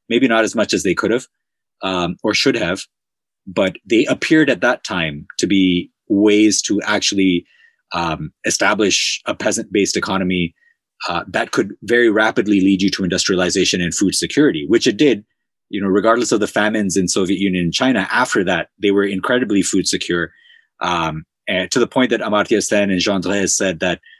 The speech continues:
more people die in India from normal hunger than died in China during the time of their famine. And I think that's, that's really humbling and something to think, think about.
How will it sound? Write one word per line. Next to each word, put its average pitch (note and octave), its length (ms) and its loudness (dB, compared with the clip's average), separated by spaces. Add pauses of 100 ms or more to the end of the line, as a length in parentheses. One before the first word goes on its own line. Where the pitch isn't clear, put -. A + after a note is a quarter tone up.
(200)
more A#2+ 240 2
people A#2+ 260 0
die G#2+ 180 2
in G#2 120 2
India G2+ 500 2 (680)
from G#2 220 0
normal A2+ 380 4
hunger G#2 540 0 (280)
than G2+ 180 0
died G2+ 300 2
in G2 120 -2
China G2+ 360 0
during F#2 240 0
the F#2 60 -2
time F#2+ 220 -2
of E2 100 -4
their E2 120 -2
famine. F2 400 -4 (400)
And G2+ 80 0
I - 20 0
think A2 140 0
that's, A#2 240 0
that's - 260 0
really A2+ 180 6
humbling G#2 400 0
and F2 120 -4
something F#2+ 240 -2
to E2+ 80 0
think, F#2+ 240 -4 (180)
think G2+ 160 -2
about. E2+ 280 -2